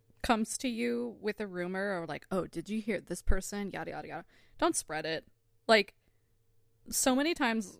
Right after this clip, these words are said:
like, <laughs> the people involved in rumors, like, actually really don't have anything to do with the rumor itself. So,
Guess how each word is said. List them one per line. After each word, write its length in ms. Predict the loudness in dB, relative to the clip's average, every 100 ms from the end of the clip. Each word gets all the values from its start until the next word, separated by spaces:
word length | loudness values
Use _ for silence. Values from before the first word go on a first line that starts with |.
| -2
like, 180 | 0 0 _
<laughs> 380 | -2 0 0
the 80 | 2
people 320 | 0 0 0
involved 360 | 0 0 -2 -2
in 100 | -4
rumors, 400 | -4 -4 -4 -4
like, 140 | -6
actually 400 | -4 -4 -4 -4
really 260 | -2 -2 -4
don't 160 | -4 -4
have 140 | -4
anything 300 | -4 -6 -6
to 80 | -4
do 120 | -4
with 100 | -4
the 80 | -2
rumor 300 | -2 -2 -4
itself. 440 | -4 -2 0 -2 _
So, 460 | -4 0 2 0